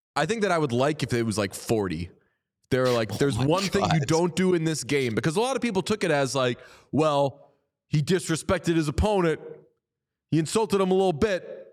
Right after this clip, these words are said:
Speaker 1: You gotta get cross-checked in the head." I like the idea of them making an example out of Morgan Riley, where they're like, "Slap shot empty netters are not only okay,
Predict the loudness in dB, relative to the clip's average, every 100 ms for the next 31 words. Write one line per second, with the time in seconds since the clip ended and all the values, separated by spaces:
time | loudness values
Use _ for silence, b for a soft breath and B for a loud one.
0 | _ -6 -2 0 0 -2 -2 -2 -2 -2
1 | 0 -2 0 0 0 -2 B B B -2
2 | 0 0 0 0 0 2 0 0 0 0
3 | 0 -2 -2 -2 -2 -2 0 0 -2 b
4 | b b _ 0 2 2 2 2 0 2
5 | 2 2 2 2 2 0 0 -4 -14 b
6 | b b _ -8 -2 0 0 -2 -2 0
7 | 0 -2 -2 0 0 2 2 2 -2 -8
8 | -14 _ _ _ _ _ _ _ -2 2
9 | 2 2 2 2 2 0 0 0 0 0
10 | 0 2 0 -2